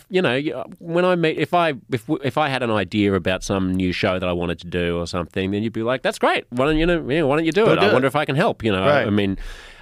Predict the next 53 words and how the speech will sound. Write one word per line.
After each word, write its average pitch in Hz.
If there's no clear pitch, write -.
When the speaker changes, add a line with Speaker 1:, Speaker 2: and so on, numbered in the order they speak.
Speaker 1:
uh, 98
and 113
that 151
would 139
be 143
the 113
ethos 104
in, 92
certainly 170
in 98
the 87
parts 90
of 85
America 87
where, 82
uh, 98
which 90
I'm 107
used 73
to, 92
which 90
is 85
the -
Northeast 85
and 85
the 82
West 82
Coast. -
Like, 85
uh, 95
you 117
know, 139
everyone's, 131
everyone's 143
super 170
up -
for -
stuff. -
Speaker 2:
And 131
what 135
would 123
happen 123
in 113
Australia? 104
Speaker 1:
I 175
think 226
there'd 190
be 185
a 175
lot 151
of 143
sort 131
of, 117